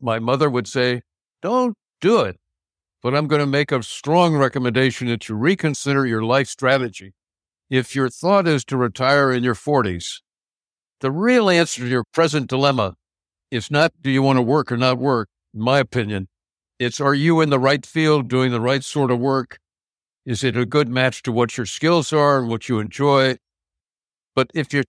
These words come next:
don't find work that you really enjoy, candidly, the most important question you could possibly ask yourself on investments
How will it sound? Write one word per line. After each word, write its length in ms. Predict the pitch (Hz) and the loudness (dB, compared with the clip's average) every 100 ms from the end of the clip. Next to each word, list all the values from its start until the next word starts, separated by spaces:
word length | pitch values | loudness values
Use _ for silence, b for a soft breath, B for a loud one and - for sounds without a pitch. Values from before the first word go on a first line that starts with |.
| _ | _
don't 320 | - 220 208 - | 0 2 2 -4
find 540 | _ 170 165 160 113 | _ 0 2 2 0
work 240 | 123 131 - | 0 -2 -4
that 220 | 117 - | -6 -6
you 80 | 110 | -8
really 420 | 101 143 139 123 | 0 2 4 2
enjoy, 540 | 113 107 135 113 107 92 - | 0 0 0 2 2 -2 -2
candidly, 640 | 240 214 143 101 101 87 _ _ _ _ - | 0 2 0 0 -4 -6 _ _ _ _ -4
the 80 | 131 | 0
most 240 | 175 - | 0 0
important 480 | 135 143 156 135 117 | -2 0 -2 -2 -2
question 360 | 139 135 - | -2 -2 -2
you 140 | 117 120 | -2 -2
could 240 | 113 92 | -4 -6
possibly 580 | - 214 - 151 120 123 | -4 -2 0 -2 -2 0
ask 280 | 139 143 - | 0 0 -2
yourself 500 | 120 - 113 104 - _ _ | -4 0 2 0 -6 _ _
on 220 | - 117 110 | -2 0 0
investments 800 | 98 87 185 - 101 78 - | 0 2 2 0 -8 -10 -12